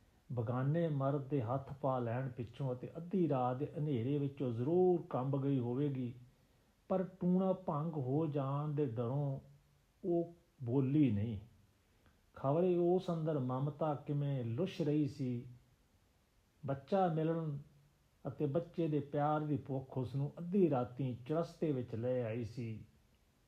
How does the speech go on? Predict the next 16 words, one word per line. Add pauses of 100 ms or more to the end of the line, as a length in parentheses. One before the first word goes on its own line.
(120)
ਹੋ
ਸਕਦਾ
ਹੈ
ਉਸ
ਦਾ
ਮਾਲਕ
ਉਸ
ਨੂੰ
ਵਾਂਝ
ਸਮਝ
ਕੇ
ਛੱਡਣ
ਦੀਆਂ
ਧਮਕੀਆਂ
ਦਿੰਦਾ
ਹੋਵੇ,